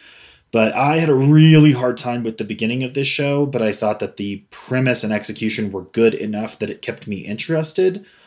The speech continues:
Uh, so I was able to watch and enjoy the first season, and now I, I really have very fond memories of watching it, even though I haven't watched it in a while, and I, I obviously haven't watched more of it. Uh, but I intend to watch more of it. So I would say, yeah, it,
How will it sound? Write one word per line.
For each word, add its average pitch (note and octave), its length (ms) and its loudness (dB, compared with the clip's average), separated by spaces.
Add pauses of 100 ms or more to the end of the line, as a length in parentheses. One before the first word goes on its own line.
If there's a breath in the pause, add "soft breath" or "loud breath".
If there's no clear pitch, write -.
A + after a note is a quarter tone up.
(240 soft breath)
Uh, G#2 240 -2
so B2 120 -2
I F3+ 100 2
was G3+ 140 2
able D3 200 2
to A#2+ 220 -4
watch C#3+ 420 -4
and B2 100 -4
enjoy A2+ 320 -2
the G#2+ 100 -2
first G#2 300 -6
season, G#2 320 -4
and G2 80 -8
now C#3 160 0
I, A2 160 -2 (100)
I A#2 60 -4
really G#2+ 680 -2 (280)
have A2+ 220 -6
very D3 240 2
fond G#2+ 420 -6
memories A2 360 -4
of A2+ 60 -6
watching A2+ 300 -4
it, G#2 80 -4
even F#2+ 120 -6
though F#2+ 80 -8
I F#2+ 40 -8
haven't G2 160 -10
watched - 180 -8
it G2 60 -12
in E2 60 -14
a F2+ 40 -14
while, G#2 260 -6
and G2 40 -8
I, G2 200 -12
I G2 120 -14
obviously G2 320 -8
haven't F#2+ 160 -14
watched G2+ 200 -10
more G2+ 280 -4
of D#3+ 120 -2
it. G3 240 -6 (460 soft breath)
Uh, G#2 120 -4
but A2 140 -2
I G#2 320 2
intend D#3 600 0
to A#2+ 60 -2
watch G2+ 300 -6
more G#2 180 -6
of G2+ 120 -6
it. G#2 160 -4
So G#2+ 240 -2
I D3 100 0
would D3 140 0
say, C3+ 320 0
yeah, A2+ 400 -2
it, - 280 -10